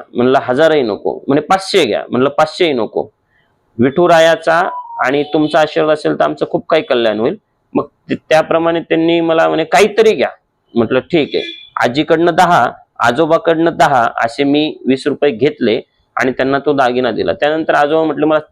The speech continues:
चहा प्यायचा आहे." म्हटलं, "ठीक आहे, चहा मागवतो." पण ते रडत असल्यामुळं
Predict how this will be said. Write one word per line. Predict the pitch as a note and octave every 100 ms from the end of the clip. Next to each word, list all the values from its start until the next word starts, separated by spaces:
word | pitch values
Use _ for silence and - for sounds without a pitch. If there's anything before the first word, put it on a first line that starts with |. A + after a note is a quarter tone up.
| -
चहा | C#3+ F3+
प्यायचा | - G#2 - D#2+
आहे." | - -
म्हटलं, | A#2
"ठीक | A#2+ D#3 B2
आहे, | G2
चहा | C#3 C#3
मागवतो." | C3+ A2+ G2 E2+ F#2+
पण | B2 C#3
ते | F3+
रडत | C#3+ F#3+ -
असल्यामुळं | E3+ - F3+ F3+ C3+ C#3+